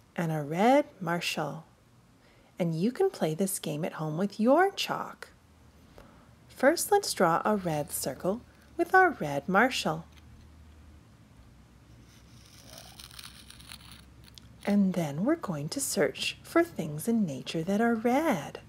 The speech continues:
This bush has a dark red leaf. We can put this in our circle. Let's look for one more thing. Ooh,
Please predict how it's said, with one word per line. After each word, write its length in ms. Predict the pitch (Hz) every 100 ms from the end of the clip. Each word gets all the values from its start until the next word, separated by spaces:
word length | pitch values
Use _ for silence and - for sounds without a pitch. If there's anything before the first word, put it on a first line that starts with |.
| - - - - - - - - - - - - -
This 320 | - 370 - -
bush 380 | 165 160 -
has 260 | - 196 185
a 160 | 202 190 - - -
dark 540 | 240 277 311 349 - -
red 420 | 170 190 233 247
leaf. 580 | 165 175 190 - - - - - - - - - -
We 100 | 160
can 220 | - 196
put 180 | 240 -
this 240 | 381 -
in 80 | 330
our 160 | 294 269
circle. 640 | - 277 269 277 277 277 - - - - - - - - - - - - - - - - - - - - - - - - - - - - - -
Let's 260 | 294 359 -
look 180 | 247 247
for 160 | 302
one 280 | 262 170 139
more 180 | 139 165
thing. 480 | - 302 285 196 196 - - - - - - - - - - - - - - - - - - - - -
Ooh, 500 | 208 247 285 185 151